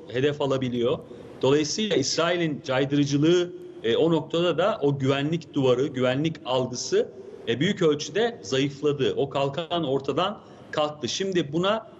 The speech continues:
e, cevap vermeye çalışan ve bu caydırıcılığını yeniden tesis etmeye çalışan bir İsrail var. Ama tabii ki bütün bu yaşanan süreç, bu teopolitizme birlikte, e, bir araya gelince, birleşince rasyonelitesini, e, kaybeden bir İsrail'i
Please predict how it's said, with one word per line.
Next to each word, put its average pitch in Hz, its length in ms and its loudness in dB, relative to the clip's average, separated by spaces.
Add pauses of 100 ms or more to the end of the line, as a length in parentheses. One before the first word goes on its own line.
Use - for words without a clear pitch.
(120)
e, 120 60 -6
cevap 170 380 2
vermeye 135 340 0
çalışan 131 760 -4
ve 139 160 2
bu 170 100 0
caydırıcılığını 151 800 2
yeniden 151 480 2
tesis 147 280 0
etmeye 127 340 -2
çalışan 147 480 0
bir 170 80 2
İsrail 151 480 0
var. 78 120 -6 (500)
Ama 175 220 0
tabii 170 320 0
ki 226 320 -2 (200)
bütün 190 360 0
bu 139 280 4
yaşanan 156 460 2
süreç, 160 500 -2
bu 131 100 -6
teopolitizme 151 920 0 (420)
birlikte, 143 640 2 (200)
e, 107 260 0
bir 160 120 2
araya 139 220 2
gelince, 123 540 -2
birleşince 165 600 2
rasyonelitesini, 180 960 -2 (380)
e, 131 140 -2
kaybeden 180 600 0
bir 196 120 0
İsrail'i 170 680 0